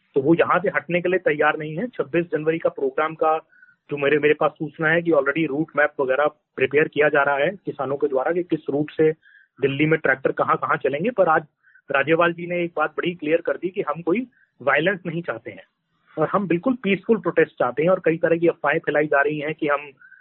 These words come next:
दिल्ली में धावा बोल देंगे, लाल किला चले जाएंगे, पार्लियामेंट चले जाएंगे। उन्होंने कहा, "ऐसी कोई बात नहीं है, हमारा जो प्रोटेस्ट होगा, ट्रैक्टर मार्च होगा, वो कंप्लीटली पीसफुल होगा, शांतिपूर्वक होगा और उसमें कोई भी,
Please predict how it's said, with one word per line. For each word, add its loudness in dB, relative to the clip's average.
दिल्ली 0
में 2
धावा 0
बोल 4
देंगे, 2
लाल 0
किला -10
चले -2
जाएंगे, -2
पार्लियामेंट -4
चले -2
जाएंगे। -4
उन्होंने 0
कहा, 2
"ऐसी -6
कोई 0
बात 2
नहीं -8
है, -8
हमारा -2
जो -8
प्रोटेस्ट -4
होगा, -2
ट्रैक्टर -6
मार्च -4
होगा, -6
वो 6
कंप्लीटली 0
पीसफुल 0
होगा, 2
शांतिपूर्वक 0
होगा -6
और -2
उसमें -4
कोई 4
भी, -2